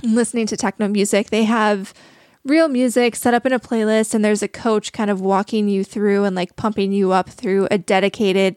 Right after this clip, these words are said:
like, workout. And I will say my legs are pretty sore because it's not just, like, hitting targets. There's squats involved,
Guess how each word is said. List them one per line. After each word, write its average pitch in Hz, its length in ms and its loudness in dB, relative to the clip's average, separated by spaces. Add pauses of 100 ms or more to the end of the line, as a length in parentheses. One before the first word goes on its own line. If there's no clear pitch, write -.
like, - 180 -6
workout. - 680 -2 (600)
And 220 340 0
I 220 160 0
will 294 200 2
say 240 240 -2
my 196 180 0
legs 214 440 0 (180)
are 214 100 -2
pretty 214 340 -2
sore 208 520 -2
because 220 340 0
it's 208 180 -6
not 262 180 2
just, - 180 -8
like, 202 160 0
hitting 208 300 0
targets. 202 500 -2
There's 196 280 -2
squats 233 580 -2
involved, 208 720 0